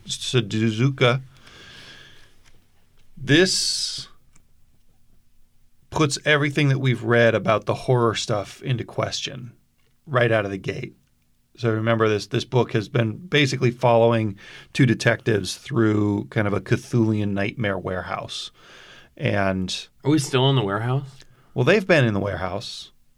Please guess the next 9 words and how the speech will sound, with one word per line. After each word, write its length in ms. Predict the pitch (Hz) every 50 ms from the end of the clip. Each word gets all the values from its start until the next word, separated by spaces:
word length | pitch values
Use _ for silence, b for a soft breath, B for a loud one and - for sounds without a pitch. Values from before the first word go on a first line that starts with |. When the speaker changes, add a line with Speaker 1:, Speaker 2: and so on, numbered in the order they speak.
| _ _
Speaker 1:
Um, 500 | - 127 120 120 120 113 113 110 113 117 -
and 120 | 131 120 120
we've 100 | 120 117
been 120 | 131 123
getting 180 | 127 139 131 123
flashbacks 720 | - - 139 135 139 135 131 - 143 127 120 117 - - -
to 600 | - - 123 120 113 113 110 110 110 113 123 -
them 320 | - 120 117 113 113 110 110 -
trying 320 | - 123 120 110 110 98